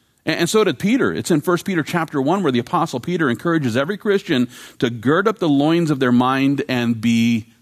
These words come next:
sober. In the fourth chapter of his first epistle, Peter also declares this.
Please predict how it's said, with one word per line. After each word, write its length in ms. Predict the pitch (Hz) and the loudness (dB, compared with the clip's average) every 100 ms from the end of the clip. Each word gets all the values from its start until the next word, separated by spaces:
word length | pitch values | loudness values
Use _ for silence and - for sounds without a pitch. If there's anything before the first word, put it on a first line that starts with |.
| _ | _
sober. 840 | - - 135 120 117 104 - - _ _ _ _ _ _ _ _ _ _ _ _ _ _ _ _ _ _ _ _ _ _ _ _ _ _ _ - | -8 -4 -2 0 0 -2 -4 -10 _ _ _ _ _ _ _ _ _ _ _ _ _ _ _ _ _ _ _ _ _ _ _ _ _ _ _ -4
In 100 | 135 | 2
the 80 | 123 | 2
fourth 340 | 143 139 135 | 2 0 -2
chapter 520 | - 165 123 123 131 117 | -4 -4 -2 -4 -2 0
of 340 | 113 101 - _ _ _ _ _ | 0 -2 -10 _ _ _ _ _
his 160 | 131 117 | -4 -2
first 300 | 131 117 117 | 0 -2 -4
epistle, 340 | 117 117 127 | -2 -2 -2
Peter 340 | - 135 113 | 0 0 2
also 460 | 117 147 - 120 107 | 2 0 0 0 2
declares 460 | 110 110 123 107 107 | -2 -2 0 0 0
this. 380 | 139 123 - | 2 2 -2